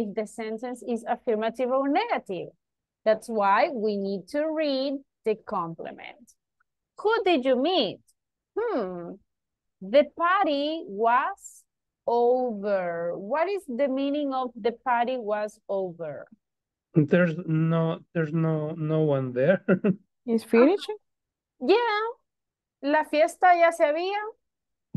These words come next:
Speaker 1: terminado. <laughs> So, what happens? Esta persona llegó a la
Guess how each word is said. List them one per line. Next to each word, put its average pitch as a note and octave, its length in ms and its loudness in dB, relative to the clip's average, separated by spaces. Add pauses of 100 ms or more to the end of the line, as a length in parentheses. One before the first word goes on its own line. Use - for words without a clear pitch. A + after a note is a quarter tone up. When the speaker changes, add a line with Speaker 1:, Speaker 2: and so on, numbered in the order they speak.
(180)
Speaker 1:
terminado. D4+ 800 0 (180)
<laughs> A3+ 240 -2 (220)
So, C4 480 4 (360)
what D#4+ 220 4
happens? F3+ 840 -2
Esta C#4 240 0
persona E4 600 0 (100)
llegó C4 200 4
a A#3+ 60 6
la C4 140 0